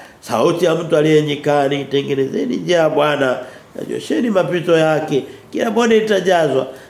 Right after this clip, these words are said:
na kila mlima na kilima kitashushwa. Palipopo-, palipopotoka patakuwa pamenyooka, na palipoparuzika patalainishwa, na wote wenye mwili wataona wokovu wa Mungu." Huyo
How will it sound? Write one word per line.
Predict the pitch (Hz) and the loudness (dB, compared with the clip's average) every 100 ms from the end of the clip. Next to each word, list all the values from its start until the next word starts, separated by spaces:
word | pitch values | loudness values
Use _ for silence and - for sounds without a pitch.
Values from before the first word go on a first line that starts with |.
| - | -8
na | 214 | -6
kila | 214 233 220 | -4 0 0
mlima | 214 214 214 202 | 2 0 2 2
na | 185 | 2
kilima | 196 208 196 | 2 4 2
kitashushwa. | 156 180 170 170 156 202 185 - 120 - - - | 2 0 2 0 0 2 2 0 -8 -12 -20 -2
Palipopo-, | 165 170 180 156 156 151 143 - - | 0 2 -2 -2 2 2 0 -10 -4
palipopotoka | 156 170 180 156 147 226 226 208 | -2 0 -2 -2 0 0 0 -2
patakuwa | - 151 143 131 170 | -2 -2 0 0 0
pamenyooka, | - 131 123 123 143 185 160 123 - - - | 0 0 -2 0 2 2 -2 -6 -10 -20 -6
na | - 185 | -2 0
palipoparuzika | 180 185 - 160 151 151 202 202 135 127 - - - | 2 0 -2 0 0 2 0 2 0 -2 -8 -18 -2
patalainishwa, | 151 151 151 139 - - 131 131 151 196 151 117 - - - | -2 0 0 0 -2 -4 0 0 2 0 0 -4 -6 -14 -10
na | 104 | -4
wote | 107 160 214 - - - | 0 0 0 -2 -4 -4
wenye | 120 117 | -4 -2
mwili | 127 - 131 - - | 0 0 -2 -6 -6
wataona | 107 104 98 127 160 110 - | -6 -4 -4 -2 -4 -6 -8
wokovu | 82 - 120 113 - - - | -10 -4 -4 -4 -10 -14 -14
wa | 90 | -12
Mungu." | 90 95 82 92 - | -8 -8 -8 -14 -14
Huyo | 110 127 123 | -2 0 0